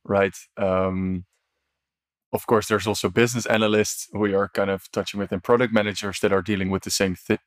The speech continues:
uh, thing. Um, but I think, again, what kind of separates us from, from those professions is that we,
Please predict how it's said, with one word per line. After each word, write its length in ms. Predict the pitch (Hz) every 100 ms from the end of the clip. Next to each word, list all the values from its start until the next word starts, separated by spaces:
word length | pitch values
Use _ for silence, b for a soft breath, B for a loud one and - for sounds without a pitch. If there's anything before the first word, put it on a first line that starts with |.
| -
uh, 200 | 98 92
thing. 340 | - 117 120 b b b b b b b b _ _
Um, 400 | 107 104 101 101 - _ _ _
but 180 | 113 107
I 120 | 104
think, 400 | - 110 104 95 - -
again, 400 | - 104 107 101
what 200 | 101 101 - - _ _
kind 160 | 101 98
of 80 |
separates 480 | - - - 104 95
us 100 | 104
from, 380 | - 104 95 92
from 240 | - 104
those 300 | 95 101 101
professions 800 | - 113 - 107 - 110 - - b b b _ _ _ _ _ _ _ _ -
is 200 | 107 -
that 160 | 107 90
we, 340 | 101 101 98